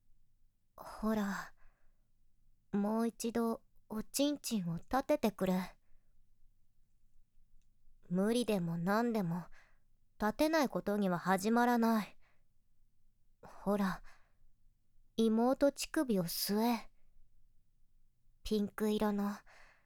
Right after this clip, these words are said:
兄様にしか侵されたことのない、綺麗なつぼみだ。しっかり味わえよ。あ。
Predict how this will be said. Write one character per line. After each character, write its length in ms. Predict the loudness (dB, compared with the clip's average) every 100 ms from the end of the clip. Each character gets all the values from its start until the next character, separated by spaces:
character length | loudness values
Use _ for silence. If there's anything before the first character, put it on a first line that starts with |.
| -20 -20 -20 -20 -8 0
兄 260 | 4 4
様 260 | 2 2 4
に 160 | 4 0
し 120 | -2
か 180 | 0 0
侵 200 | 0 0
さ 140 | 2
れ 100 | 2
た 120 | 0
こ 140 | -2 -4
と 160 | -2
の 120 | -2 -2
な 260 | -2 -2
い、 120 | -4 -12 -20 -20 _ _ -20 -20 -20 -10
綺 200 | -4 -2
麗 240 | 0 -2
な 160 | -4 -6
つ 200 | -4 -2
ぼ 160 | -2
み 140 | -2 -4
だ。 100 | -6 -6 -12 -18 -20 -20 -20 -20 -20 _ -20 -20 -20 -20 _ -16
し 240 | -10 -10 -12
っ 40 | -20 -18
か 160 | -6 -4
り 160 | -2 -2
味 320 | -4 -4 -4
わ 180 | -2 -2
え 120 | -2
よ。 300 | -6 -8 -8 -10 -16 -20 -20 -20 _ _ -20 -20 -20 -20 -20 -20 -12
あ。 460 | -10 -8 -10 -14